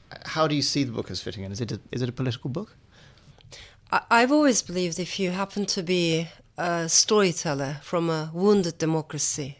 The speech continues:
Speaker 2: such as Turkey or Pakistan or Egypt, Venezuela, Brazil, Nigeria, Philippines. I mean, imagine the list is so long, and it's getting longer and longer.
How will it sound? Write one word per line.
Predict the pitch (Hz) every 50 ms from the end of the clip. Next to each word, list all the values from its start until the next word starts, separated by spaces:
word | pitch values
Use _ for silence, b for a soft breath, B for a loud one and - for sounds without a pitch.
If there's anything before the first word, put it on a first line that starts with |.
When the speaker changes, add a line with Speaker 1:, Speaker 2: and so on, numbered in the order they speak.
| _
Speaker 2:
such | - - - 190 - -
as | 175 160 -
Turkey | - - 175 156 151 151 - - 151 143 139 143 160 165 -
or | 170 170
Pakistan | 165 - 180 135 - - - 147 - - - 156 143 143 139 -
or | 143 143
Egypt, | 139 160 170 151 - - 160 151 151 - - -
Venezuela, | 170 170 175 165 165 160 - 160 156 147 143 147 143 139
Brazil, | 143 - 165 165 160 147 147 156 147 143 147 135 - -
Nigeria, | - 180 175 170 165 160 - 165 160 156 156 151 151 143 143 B B B B B B _
Philippines. | - - 220 196 180 170 180 - 175 156 151 156 - 165
I | 151
mean, | 180 175 165
imagine | 196 226 247 247 208 190 180 180
the | 175 175
list | 190 220 214 - -
is | 180
so | - - - 185 175
long, | 175 180 180 170 156 151 160 190 B B B B B B B B B -
and | 185 196
it's | 185 - - -
getting | - 214 202 - 214 196 190
longer | 190 190 190 196 190 185
and | 170 160 151 151 147
longer. | 147 147 143 139 151 170 208